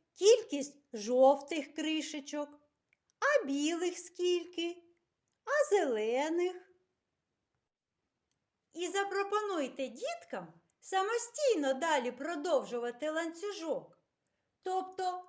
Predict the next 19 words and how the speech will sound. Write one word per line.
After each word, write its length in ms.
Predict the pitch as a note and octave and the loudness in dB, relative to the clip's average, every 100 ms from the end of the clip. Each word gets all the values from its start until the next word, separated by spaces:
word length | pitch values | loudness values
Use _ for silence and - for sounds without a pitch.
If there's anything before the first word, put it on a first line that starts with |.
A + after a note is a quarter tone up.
| - _ _ _ | -20 _ _ _
розташовувати 1200 | C4+ F4+ F#4 - G#4+ G#4 F#4 E4+ D#4 D4 D4 D4+ | -4 -2 -4 -4 -4 -4 -4 -2 0 0 0 -4
далі 440 | B3 E4+ E4 B3 A#3 | -2 0 0 0 -2
в 100 | G#3 | -4
рядочок 760 | D4 D#4+ C#4 D#4 A#3 A#3 A3+ | -4 -4 -2 -2 -2 -6 -10
кришечки 640 | D4+ F4+ E4+ B3 G#3 - A#3 | -6 -6 -6 -8 -12 -12 -14
в 100 | - | -12
такій 480 | G#3 G3 - G4+ C#5 | -14 -12 0 2 4
же 200 | B4 B4+ | 4 2
послідовності, 1300 | A4 - F#4+ G4 E4 E4+ C4+ - G#3+ G3+ - G3+ F3+ _ _ _ _ _ | 0 -4 -4 -4 -2 -2 -2 -4 -12 -14 -18 -20 -20 _ _ _ _ _
як 440 | A#3 F#4 D5 D5+ | -2 2 2 0
на 120 | A#3+ F#3+ | -8 -4
вашому 600 | G#3+ F#4 - G#4 G4+ G4 | -2 -2 -2 -6 -6 -4
зразку, 800 | G4 G#4+ G#4 - C#4+ C4 A3+ A3 _ _ _ _ _ | -4 -4 -6 -12 -10 -10 -10 -16 _ _ _ _ _
щоб 360 | - D#4+ D4+ A#3 | -10 -4 -4 -4
дітки 640 | D4+ A#4 A#4 - A3+ G3+ _ _ _ | 4 4 4 -4 -12 -12 _ _ _
самостійно 920 | - E4+ D#4+ D#4 C#4 - F#4 A#4 F#4+ D4 | -10 -6 -2 -2 -4 -4 2 2 2 -2
підбирали 880 | D#4 C#4+ A3+ C4 D4 G#4 A4 D#4+ - | -4 -4 2 2 2 2 0 -2 -4
і 120 | C#4+ | -2
розташовували 1200 | D4 C#4 - A3 - F4+ C5 A4 E4 B3+ G3+ G3 | -2 -4 -10 -12 -8 2 4 4 0 -2 -4 -10